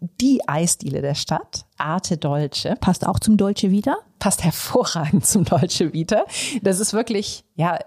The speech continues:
Speaker 1: beste italienische Eiskunst, was hier gemacht wird. Und was ich total sympathisch finde, wir können hier sogar zuschauen, wie das Eis entsteht. Das wird nämlich direkt vor Ort gemacht in einem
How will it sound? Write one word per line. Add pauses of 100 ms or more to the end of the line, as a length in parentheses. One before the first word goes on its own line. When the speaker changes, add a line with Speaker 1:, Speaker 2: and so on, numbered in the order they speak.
(160)
Speaker 1:
beste
italienische
Eiskunst,
was
hier
gemacht
wird.
Und
was
ich
total
sympathisch
finde,
wir
können
hier
sogar
zuschauen,
wie
das
Eis
entsteht.
Das
wird
nämlich
direkt
vor
Ort
gemacht
in
einem